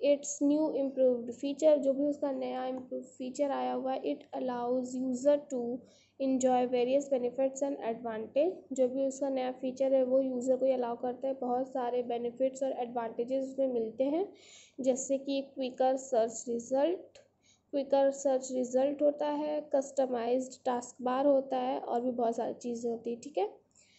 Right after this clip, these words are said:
Windows seven operating system also enables to manage multiple email account। अ, Windows सेवन ऑपरेटिंग सिस्टम और भी क्या करता है? मैनेज करता है मल्टीपल ईमेल account and turn photos and video into slideshow।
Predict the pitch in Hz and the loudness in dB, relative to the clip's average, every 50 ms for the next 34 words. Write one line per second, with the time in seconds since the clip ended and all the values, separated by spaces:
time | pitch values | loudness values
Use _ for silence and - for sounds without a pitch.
0 | _ _ _ - 277 285 285 277 302 320 359 359 - - - 277 254 269 277 294 | _ _ _ 0 2 2 4 4 4 4 4 4 2 2 4 4 4 4 2 0
1 | 294 - 269 254 - 262 247 247 269 277 269 - - 262 - - 294 294 - - | 0 -2 -4 -4 -2 -2 0 0 0 0 0 -2 -8 -6 -2 0 0 0 -2 -2
2 | - 254 254 247 - 294 294 294 277 269 254 247 240 233 240 254 262 285 277 269 | -2 0 0 0 0 0 0 0 0 0 0 0 0 0 2 2 2 2 2 -2
3 | - - 302 285 277 269 247 226 233 247 254 254 247 240 - - - - 262 254 | -4 -4 -2 -2 -2 -2 -4 -4 -4 -2 -2 -2 -2 -2 -6 -10 -10 -6 -4 -2
4 | 240 240 240 247 254 254 - - 262 269 - - 262 254 247 240 233 220 220 226 | 0 0 0 -2 -4 -4 -2 -2 -2 -2 -2 -2 -2 0 0 0 0 -2 -2 -4
5 | 226 226 233 262 302 330 320 - - - _ _ _ _ _ _ _ - 233 247 | -6 -2 0 2 2 2 0 -2 -6 -18 _ _ _ _ _ _ _ -6 -2 -2
6 | 247 247 262 269 269 262 277 285 285 285 285 269 277 277 269 262 - 254 247 254 | -2 0 0 0 4 6 8 8 8 6 4 2 4 2 2 2 0 -2 0 0
7 | 277 285 285 - 285 277 - - 294 285 294 - - - 254 262 262 254 285 269 | 0 -2 0 -2 -4 -6 -2 -2 -2 0 -2 -2 -4 -6 -4 -4 -4 -4 -2 0
8 | 294 285 285 285 277 277 285 294 294 285 262 247 233 233 262 277 269 - - - | 0 0 0 0 -4 -4 -2 -2 -2 -2 -2 -2 -2 0 0 -2 -2 -4 -4 -2
9 | 269 269 269 - 269 269 269 262 254 240 233 233 247 247 - 254 262 - - 262 | -2 -2 -2 -2 -2 -2 0 0 0 -2 -2 -2 -6 -4 -2 -2 -2 -2 -4 -4
10 | 254 254 254 247 240 240 247 - 240 247 285 339 359 349 - - 233 240 247 247 | -2 0 0 0 0 -2 -4 -4 -4 -2 0 0 0 -2 -4 -6 -6 -4 -4 -2
11 | 247 254 262 269 285 302 302 302 - 269 254 247 - - 254 262 262 269 269 262 | 0 2 2 4 2 2 0 0 0 0 0 2 2 4 4 4 4 4 2 0
12 | 254 240 240 226 226 247 247 - 247 - - 147 294 143 - - 220 107 - - | 0 -2 -4 -4 -2 0 0 0 0 0 -2 -4 -6 -6 -6 -6 -8 -8 -8 -10
13 | - - - 240 214 | -12 -10 -8 -8 -10